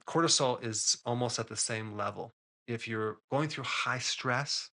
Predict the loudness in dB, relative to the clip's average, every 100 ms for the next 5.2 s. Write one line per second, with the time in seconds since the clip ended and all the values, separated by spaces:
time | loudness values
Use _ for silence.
0 | _ -2 2 4 4 4 2 2 2 2
1 | 0 -2 -4 -4 -6 -2 0 0 0 -2
2 | 0 2 2 2 2 0 0 0 0 0
3 | 0 0 0 0 -4 -6 -10 -4 -2 2
4 | 2 2 0 -2 -6 -2 0 0 0 -2
5 | -4